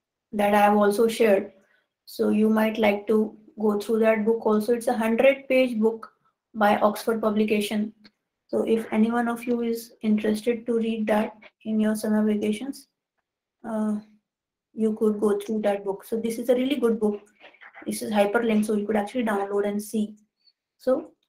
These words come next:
these are some of the lectures, things you could use in your summer vacation to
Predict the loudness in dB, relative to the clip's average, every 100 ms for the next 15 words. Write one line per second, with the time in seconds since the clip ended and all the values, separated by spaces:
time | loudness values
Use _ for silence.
0 | _ -2 4 6 6 4 4 4 4 2
1 | 2 2 0 -14 _ _ _ _ _ _
2 | _ _ _ -4 -2 -2 0 0 0 -6
3 | _ _ _ _ _ _ _ _ _ _
4 | _ _ 2 4 4 0 -6 -20 -20 _
5 | -2 0 0 -2 -2 0 0 0 -2 -2
6 | -4 -4 -12 _ -2 0 -4